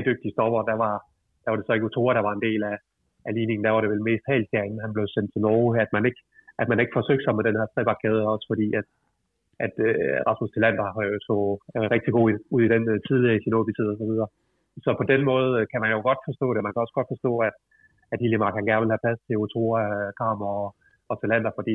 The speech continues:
det er vel blandt O B's bedste elleve spillere, de tre spillere der. Så der er god, god grund til, at man skal have, have plads til dem alle tre. Men, men det er mere det her med, øh, nu var der jo lige så lagt op til, øh, før sæsonen, øh, husker jeg Hiljemark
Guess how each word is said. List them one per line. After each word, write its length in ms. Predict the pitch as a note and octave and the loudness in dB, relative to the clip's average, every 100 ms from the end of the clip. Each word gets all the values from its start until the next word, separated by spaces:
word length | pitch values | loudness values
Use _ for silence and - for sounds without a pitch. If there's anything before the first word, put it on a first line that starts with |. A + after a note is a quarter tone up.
| G#2 | -2
det 80 | A2 | 0
er 60 | A#2 | 2
vel 80 | A2+ G#2+ - - C#3 | 2 0 -4 -4 0
blandt 240 | A#2 A#2 | 2 2
O 20 | A#2 | 2
B's 180 | A#2 G#2+ - | 0 0 -2
bedste 220 | B2+ - | -2 0
elleve 240 | A#2+ A#2+ | 0 -2
spillere, 280 | - B2 A#2 | 0 0 0
de 60 | A#2 - | -4 -4
tre 100 | B2 B2 | -4 -2
spillere 260 | B2 A#2 A2+ | -2 0 2
der. 100 | G#2 - _ _ _ - | 0 -4 _ _ _ -4
Så 40 | A2+ | 0
der 60 | |
er 140 | G#2+ G2+ | 0 2
god, 120 | C3 B2 - | 0 0 0
god 100 | C#3 | 2
grund 160 | B2+ C3+ | 2 0
til, 140 | B2+ | 0
at 80 | G#2+ | -2
man 100 | G2+ | -4
skal 100 | - G#2 | -6 -4
have, 140 | G#2 G#2 _ _ _ - | -4 -4 _ _ _ -8
have 120 | A2+ | -2
plads 160 | B2 A2+ | -2 -2
til 120 | G2+ | -4
dem 120 | A2 | -2
alle 160 | A2 A#2 | -2 -2
tre. 100 | - A2+ - - | 0 -2 -2 -6
Men, 80 | A2 - _ _ - | -8 -8 _ _ -6
men 80 | G#2 | 0
det 80 | |
er 100 | A#2 | 2
mere 140 | C3+ C3+ | 4 2
det 100 | B2 | 2
her 80 | A#2+ G#2 | 2 2
med, 100 | A2 G#2+ _ _ _ _ - | 0 0 _ _ _ _ -4
øh, 360 | A2+ G#2+ - - - | -2 -2 -6 -8 -4
nu 60 | A#2+ | 2
var 80 | B2 | 4
der 80 | B2+ | 4
jo 60 | A2 | 2
lige 140 | A2+ | 0
så 40 | A2+ A2 | -2 -2
lagt 140 | G#2+ A#2 | 0 -2
op 80 | - | -2
til, 120 | A2 G#2+ | -4 -2
øh, 80 | A2+ A2+ | -4 -2
før 100 | A2 A#2 | -2 -2
sæsonen, 300 | - A#2 G#2 G#2 | -4 -6 -6 -8
øh, 60 | G#2+ B2 | -6 -4
husker 180 | A#2 A2+ | 0 0
jeg 100 | G#2+ | 2
Hiljemark 340 | A#2 G#2+ G#2 | 2 2 0